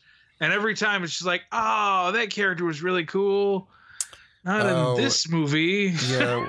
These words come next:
Speaker 2: Wol-, Wolverine Origins has, like, f-, three or four
Speaker 1: Yeah.
Speaker 2: other Weapon X people in it that are all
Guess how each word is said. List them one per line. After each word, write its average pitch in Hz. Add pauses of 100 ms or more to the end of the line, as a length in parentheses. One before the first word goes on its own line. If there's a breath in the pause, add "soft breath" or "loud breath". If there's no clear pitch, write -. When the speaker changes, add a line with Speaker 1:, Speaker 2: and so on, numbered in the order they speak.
(120)
Speaker 2:
Wol-, 160
Wolverine 139
Origins 107
has, 101
like, 95
f-, -
three 123
or 107
four 117
Speaker 1:
Yeah. 208
Speaker 2:
other 95
Weapon 104
X 101
people 107
in 104
it 101
that 98
are 87
all 82